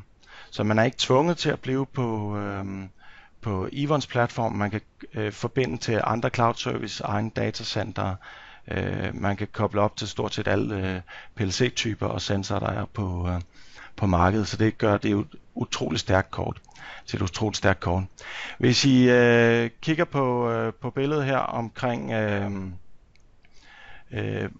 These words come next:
i, i det blå felt, hvor I ser de to router, så har vi, øh, i, øh, i venstre side,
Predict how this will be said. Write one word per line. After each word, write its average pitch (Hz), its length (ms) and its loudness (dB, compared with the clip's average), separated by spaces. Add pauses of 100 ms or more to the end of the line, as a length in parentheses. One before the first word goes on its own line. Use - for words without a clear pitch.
i, 123 200 -2
i 135 120 -6
det 117 120 -4
blå 143 180 4
felt, 139 280 2
hvor 123 200 2
I 127 60 -4
ser 123 200 0
de 120 120 -10
to 131 280 -4
router, 139 300 0
så 135 160 -4
har 127 160 4
vi, 117 380 -2
øh, 101 220 0 (340)
i, 110 300 -4
øh, 107 200 -2
i 107 180 -6
venstre 139 360 2
side, 151 520 0